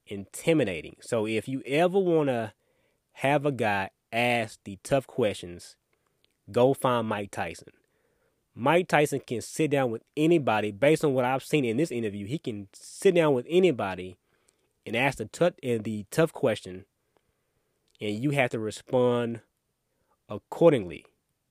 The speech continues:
And you have to be very selective on what you say to him and be very careful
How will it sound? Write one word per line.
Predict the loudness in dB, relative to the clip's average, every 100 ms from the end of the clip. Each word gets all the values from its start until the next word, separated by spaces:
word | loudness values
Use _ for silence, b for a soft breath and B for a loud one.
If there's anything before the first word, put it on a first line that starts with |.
| _ _ _ _ _ _ _ _ _ -6
And | -2 0
you | 2
have | 2
to | 0
be | -2 2
very | 4 4
selective | 2 -4 2 2 4 -2 -2
on | -2
what | -2 -4
you | -6
say | 0 2 0
to | -4 -8
him | -10 -14 _ _ _ _ _ -14
and | -8
be | -8
very | -4 -2 -2
careful | -2 2 2 0 -10